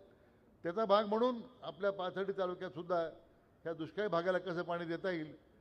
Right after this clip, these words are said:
या दृष्टीने आमदार महोदय प्रयत्न करतात आणि त्यांच्या मागणीप्रमाणे त्या खात्याचा मंत्री म्हणून आमचा प्रयत्न आहे.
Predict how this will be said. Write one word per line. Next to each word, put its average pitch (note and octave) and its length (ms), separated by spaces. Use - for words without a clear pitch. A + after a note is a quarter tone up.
या D#3+ 80
दृष्टीने F3 400
आमदार F3+ 320
महोदय F3+ 280
प्रयत्न G3+ 320
करतात G3+ 360
आणि F3+ 360
त्यांच्या F3 760
मागणीप्रमाणे F3 800
त्या D#3 340
खात्याचा F3 320
मंत्री E3+ 300
म्हणून E3+ 140
आमचा E3 220
प्रयत्न F#3+ 320
आहे. D#3+ 200